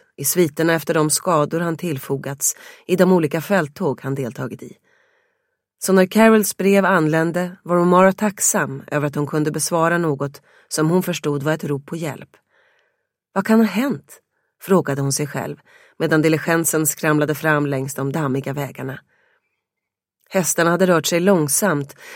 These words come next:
eftersom diligensen som vanligt hade varit överlastad med passagerare och bagage. Carol skulle nu vara gift med mannen hon älskade, och efter allt de hade gått igenom för att göra det möjligt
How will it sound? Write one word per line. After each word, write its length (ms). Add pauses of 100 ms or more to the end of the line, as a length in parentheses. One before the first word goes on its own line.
(120)
eftersom 340
diligensen 680
som 200
vanligt 440
hade 180
varit 180
överlastad 720
med 140
passagerare 720
och 100
bagage. 580 (920)
Carol 440
skulle 260
nu 140
vara 160
gift 380
med 120
mannen 380
hon 120
älskade, 600 (500)
och 140
efter 200
allt 240
de 120
hade 160
gått 180
igenom 460
för 100
att 100
göra 180
det 100
möjligt 560